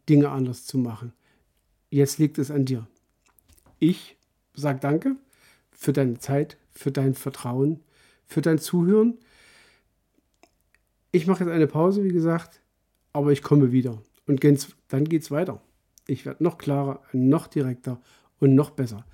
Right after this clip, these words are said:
Und bis dahin, bleib dran, bleib mutig und bleib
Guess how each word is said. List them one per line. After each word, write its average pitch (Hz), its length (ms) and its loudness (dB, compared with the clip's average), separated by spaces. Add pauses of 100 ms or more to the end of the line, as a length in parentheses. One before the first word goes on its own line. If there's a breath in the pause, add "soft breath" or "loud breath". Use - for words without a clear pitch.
(400 soft breath)
Und 123 160 -4
bis - 180 -6
dahin, 143 420 -2 (340)
bleib 117 260 -8
dran, 147 300 -2 (800)
bleib 185 220 0
mutig 147 460 -2 (640)
und 139 220 2
bleib 139 360 0